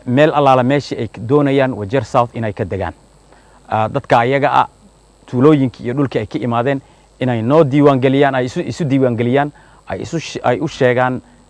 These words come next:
eh, xafiiskayga, eh, meeshii ay doonayaan inay ka degaan. Eh, lambarka iyo contactka kuddi dhammaan waa xafiiskayga oo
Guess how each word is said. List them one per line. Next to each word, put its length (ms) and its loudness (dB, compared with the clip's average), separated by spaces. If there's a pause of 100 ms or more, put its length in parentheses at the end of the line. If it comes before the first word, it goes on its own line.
eh, 460 -2
xafiiskayga, 600 -4 (580)
eh, 280 -2
meeshii 320 -2
ay 140 -6
doonayaan 300 -2
inay 160 -8
ka 100 -10
degaan. 260 -10 (520)
Eh, 180 0 (400)
lambarka 540 2
iyo 180 -6
contactka 600 -2
kuddi 360 -6 (380)
dhammaan 320 0
waa 160 -8
xafiiskayga 680 -4 (420)
oo 120 -8